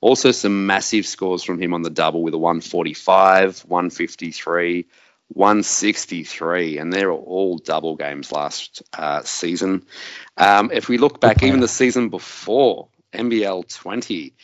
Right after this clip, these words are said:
Speaker 1: some big scores from big names on the double. Bogut went a one fifty-five and Sean Long a one forty-nine. And, um, <clears throat> one that almost got the record was LaMelo Ball's last two games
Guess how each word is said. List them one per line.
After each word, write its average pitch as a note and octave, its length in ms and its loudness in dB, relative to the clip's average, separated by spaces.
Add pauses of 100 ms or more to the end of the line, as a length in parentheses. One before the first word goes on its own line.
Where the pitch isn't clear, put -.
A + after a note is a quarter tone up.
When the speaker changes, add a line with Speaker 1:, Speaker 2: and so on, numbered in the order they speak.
(320)
Speaker 1:
some G2 280 -6
big A#2+ 160 0
scores G2+ 520 0
from F#2+ 180 -6
big G2+ 200 0
names A#2 440 2
on F2+ 120 -6
the E2 60 -10
double. E2+ 360 -6
Bogut G#2+ 500 -2
went F#2+ 180 -10
a - 20 -6
one F#2 220 -4
fifty-five F2+ 800 -2
and E2+ 100 -10
Sean G2 360 -4
Long F2+ 200 -2
a D#2+ 60 -8
one F2+ 240 -6
forty-nine. F#2+ 840 0 (560)
And, G#2+ 300 2
um, G#2+ 300 2 (100)
<clears throat> D3+ 320 2
one C3+ 260 2
that C3 100 2
almost B2 520 0
got C3 220 -4
the D3 100 -4
record F#2+ 460 -8
was F#2 260 -8
LaMelo G2+ 520 -2 (120)
Ball's F#2 360 -4
last G2+ 520 -6
two F#2+ 220 -8
games G2 680 -6